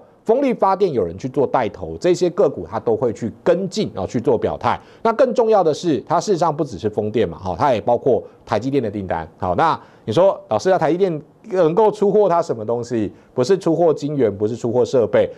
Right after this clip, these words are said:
而是出货它的那个厂房嘛，对不对？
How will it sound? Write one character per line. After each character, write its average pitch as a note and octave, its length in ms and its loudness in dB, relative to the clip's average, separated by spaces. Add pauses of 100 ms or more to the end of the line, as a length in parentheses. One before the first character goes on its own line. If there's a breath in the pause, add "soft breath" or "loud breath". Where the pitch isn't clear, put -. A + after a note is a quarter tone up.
(120 loud breath)
而 B2+ 120 2
是 F3 140 0
出 D3+ 260 0
货 C#3 280 0
它 A#2 220 -4
的 G#2+ 180 0
那 F#2 160 -6
个 F2+ 260 -2
厂 F2+ 300 -8 (100)
房 D#2+ 180 -2
嘛， E2+ 240 -6
对 - 80 0
不 - 60 0
对？ A2 180 2